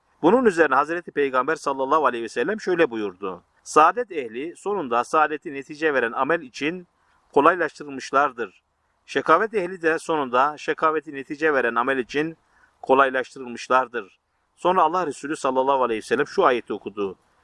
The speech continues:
"Bundan sonra kim verir ve sakınırsa," Leyl suresi beş. Açıklama, herkes akıbet itibariyle niçin yaratıldı ise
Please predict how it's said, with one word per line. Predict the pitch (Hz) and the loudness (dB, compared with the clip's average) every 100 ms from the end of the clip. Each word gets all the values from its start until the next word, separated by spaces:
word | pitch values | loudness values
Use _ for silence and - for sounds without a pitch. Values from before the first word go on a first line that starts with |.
| _ _ _ | _ _ _
"Bundan | 139 156 220 | 0 4 4
sonra | 220 180 139 | 2 -2 -2
kim | - 214 185 | -4 -8 0
verir | 147 170 185 | 2 2 2
ve | 139 | 0
sakınırsa," | - 123 131 139 - 127 113 123 _ _ _ _ _ - | 0 -4 -2 -4 0 2 2 -2 _ _ _ _ _ -4
Leyl | 117 143 139 | 2 4 2
suresi | - 117 - 127 | 2 2 2 2
beş. | 110 - - - _ _ _ _ _ - | 0 -2 -14 -20 _ _ _ _ _ 0
Açıklama, | 185 294 240 180 160 196 196 _ | 0 -2 0 2 4 2 -2 _
herkes | - 254 277 277 - - | -2 -2 0 -6 -10 0
akıbet | 196 190 208 233 233 | 2 2 0 -4 -4
itibariyle | 185 160 156 147 135 131 | -10 -6 0 0 0 -6
niçin | 196 - 214 | -6 -8 -2
yaratıldı | 160 156 170 160 170 | 0 0 -4 -10 -8
ise | 123 - 131 165 175 | -8 -2 0 0 -4